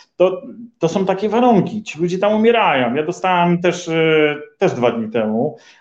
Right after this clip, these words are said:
nagranie człowieka, e, który właściwie jakby wydawał ostatnie tchnienie. To są, mówił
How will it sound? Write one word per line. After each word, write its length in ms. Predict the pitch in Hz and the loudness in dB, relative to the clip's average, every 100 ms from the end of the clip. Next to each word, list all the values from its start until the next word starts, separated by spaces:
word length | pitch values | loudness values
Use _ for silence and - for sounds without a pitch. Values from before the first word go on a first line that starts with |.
| - | -6
nagranie 600 | 143 131 160 175 180 170 | -4 0 2 0 0 -4
człowieka, 840 | 170 135 139 131 147 143 143 - | -6 -4 -2 0 2 2 2 -2
e, 360 | 143 139 135 135 | -2 2 4 2
który 720 | 135 - 165 165 160 156 - _ _ _ _ - - | -4 -4 0 2 2 0 -6 _ _ _ _ -20 -8
właściwie 360 | 151 - 190 208 | -8 -6 -2 0
jakby 200 | 180 175 | 0 0
wydawał 440 | 185 214 226 202 | 0 0 0 0
ostatnie 600 | 165 - 220 220 214 208 | -2 -4 -6 -4 0 0
tchnienie. 720 | 202 - - 214 214 170 120 113 | 0 -10 -8 2 4 4 2 0
To 140 | 156 | -2
są, 320 | - 185 180 180 - _ _ _ _ _ _ | 0 0 0 -8 -20 _ _ _ _ _ _
mówił 840 | 131 131 156 214 175 135 113 113 | 0 2 4 2 2 0 -2 -6